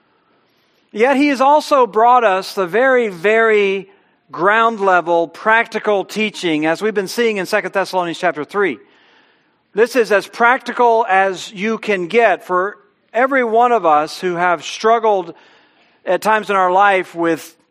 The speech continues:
what to do in a situation where we find someone sponging off of us, or we find someone, you know, sort of mooching or, or not carrying their weight,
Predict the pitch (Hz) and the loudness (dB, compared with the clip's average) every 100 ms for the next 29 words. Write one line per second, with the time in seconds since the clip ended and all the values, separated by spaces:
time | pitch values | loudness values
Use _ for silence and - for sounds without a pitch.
0 | _ _ _ - 180 233 233 202 160 220 | _ _ _ -8 0 0 0 -8 -2 0
1 | 240 208 147 147 214 180 175 165 156 _ | 2 2 0 -6 -4 -4 -2 -6 -12 _
2 | _ 175 - 247 226 208 214 220 - 170 | _ -8 -4 -4 0 2 2 2 -2 -4
3 | 160 165 165 165 - _ _ _ 196 220 | 0 0 2 0 -6 _ _ _ -4 0
4 | 220 196 - 220 202 190 165 - 220 208 | -2 -2 -2 0 0 -2 -6 -2 -2 -2
5 | 190 190 180 175 165 147 113 - 151 147 | -4 0 0 0 0 0 -2 -6 -6 -6
6 | 156 202 214 202 190 214 202 202 185 175 | -4 -2 0 -2 -2 -4 -2 0 -2 -4
7 | - _ _ _ _ - 180 170 160 - | -12 _ _ _ _ -10 -2 -2 -2 -6
8 | 202 165 156 185 220 - 185 147 139 135 | -4 -4 -4 -2 -2 -2 -4 -2 -2 -4
9 | 131 - _ _ _ - 147 143 135 143 | -6 -14 _ _ _ -6 -4 -2 -6 -10
10 | _ 196 208 214 - 220 208 202 185 175 | _ -2 -2 -2 -2 0 0 -2 0 -2
11 | 156 196 208 175 - - - | 0 2 2 0 -4 -16 -20